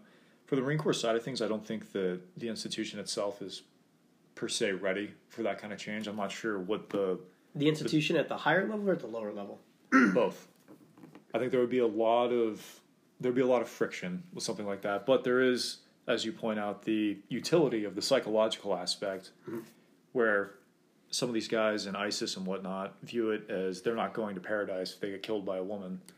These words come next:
Speaker 1: So there's different ways to, to look at this from a psychological aspect. I just don't think that right now the community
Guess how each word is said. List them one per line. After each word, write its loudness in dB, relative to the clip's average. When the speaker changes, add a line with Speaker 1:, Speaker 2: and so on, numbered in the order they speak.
Speaker 1:
So -2
there's 2
different 2
ways 0
to, -4
to -8
look -2
at -8
this -6
from -8
a -8
psychological -4
aspect. -6
I 2
just -4
don't -4
think -10
that -2
right 2
now 0
the -2
community 0